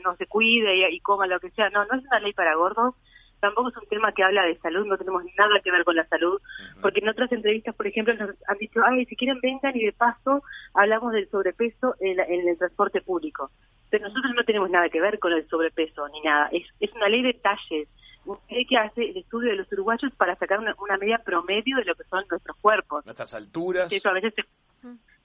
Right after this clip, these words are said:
Speaker 1: eso a veces se confunde. Y también otra cosa que no es, es un ataque a las marcas. Bajo ningún concepto nosotras, por ejemplo, decimos, "No, mira, esta marca hace solo talle único", o "Esta marca", no es nuestra idea quemar a ninguna marca ni, ni darle problemas a un, a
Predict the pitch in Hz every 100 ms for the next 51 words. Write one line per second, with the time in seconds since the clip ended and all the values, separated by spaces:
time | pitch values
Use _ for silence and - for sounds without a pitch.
0 | _ - 240 226 247 240 226 190 220 214
1 | 190 208 208 220 247 254 226 247 254 294
2 | - 202 202 214 247 - - 208 240 214
3 | - 233 - 262 180 170 - 175 - 156
4 | _ - _ _ _ - - 196 190 208
5 | 247 220 226 240 202 190 190 208 - -
6 | 190 180 180 170 190 185 180 - 180 190
7 | 196 190 - - 185 175 180 - 175 202
8 | 196 175 170 170 180 180 196 190 185 -
9 | - _ 196 208 226 196 196 208 - _
10 | 180 175 196 180 180 175 190 214 220 180
11 | 170 165 160 156 - 175 196 196 170 170
12 | 196 196 170 170